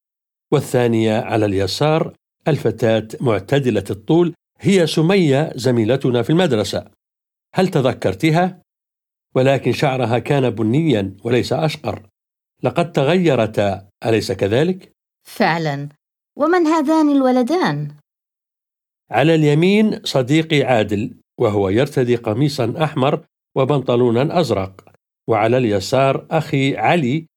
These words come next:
Speaker 1: الذي يرتدي البنطلون الأبيض والقميص الأخضر.
Speaker 2: يبدو أنكم تحبون الحيوانات.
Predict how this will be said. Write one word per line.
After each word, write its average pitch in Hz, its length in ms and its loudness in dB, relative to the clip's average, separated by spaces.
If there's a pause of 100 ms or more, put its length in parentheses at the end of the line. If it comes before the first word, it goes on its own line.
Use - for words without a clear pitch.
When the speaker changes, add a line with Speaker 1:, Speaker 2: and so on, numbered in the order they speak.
(280)
Speaker 1:
الذي 123 380 2
يرتدي 156 600 0
البنطلون 117 680 0
الأبيض 151 840 -2
والقميص 113 760 -2
الأخضر. 110 600 -4 (880)
Speaker 2:
يبدو 175 440 0
أنكم 170 480 0
تحبون 160 580 -2
الحيوانات. 143 1000 -6